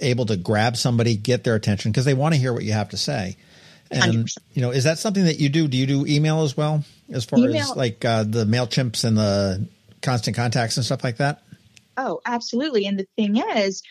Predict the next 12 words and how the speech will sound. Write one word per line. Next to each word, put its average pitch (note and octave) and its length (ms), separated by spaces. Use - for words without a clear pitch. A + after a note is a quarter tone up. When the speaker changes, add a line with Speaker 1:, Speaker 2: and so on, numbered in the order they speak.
Speaker 2:
just B3 260
like G#3+ 220
you G3+ 80
said, G#3+ 480
again, G#3 500
you G3 140
know, F3+ 160
spot F3+ 460
on B3+ 260
with F#3+ 160
that E3+ 180
assessment. G#3+ 640